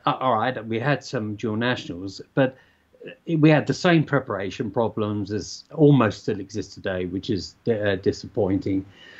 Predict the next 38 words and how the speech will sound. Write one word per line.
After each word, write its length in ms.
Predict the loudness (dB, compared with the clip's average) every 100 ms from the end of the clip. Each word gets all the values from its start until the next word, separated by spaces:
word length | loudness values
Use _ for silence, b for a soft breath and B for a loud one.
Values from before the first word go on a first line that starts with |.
| B B 2
And 200 | 2 4
I 180 | 2 4
think 240 | 6 8
you 120 | 6
can 160 | 6 4
only 280 | 4 4 0
play 460 | -2 2 4 4
to 160 | 0 -6
your 80 | -8
talent 420 | -4 -4 -4 -6
level 320 | -6 -4 -4 -6
if 140 | -6
you 80 | -10
can't 400 | -6 -6 -6 -8
prepare. 480 | -10 -8 -8 -8 -4
If 180 | -4 2
you, 160 | 0 2
if 140 | -2 0
you 100 | 2
can 180 | 2
prepare, 480 | 0 -2 0 2 2
then, 420 | 2 0 0 -2 b b b
but 100 | 0
it 80 | 4
isn't 320 | 4 4 0
just 280 | -4 -6 -8
a 40 |
question 340 | -12 -12 -10 -12
of 60 |
preparation. 560 | -10 -8 -6 -6 -8 -14 b b b b b _
But, 320 | 4 4 0 _ _ _
uh, 200 | 0 0 0
m-, 400 | 0 0 2 0 2
in 100 | 2
terms 320 | 4 4 2
of 100 | -2 -6 -12 -10 -6 0
memorable 640 | 4 6 6 2 0 -6
things, 720 | -4 0 2 0 -4 -8 -12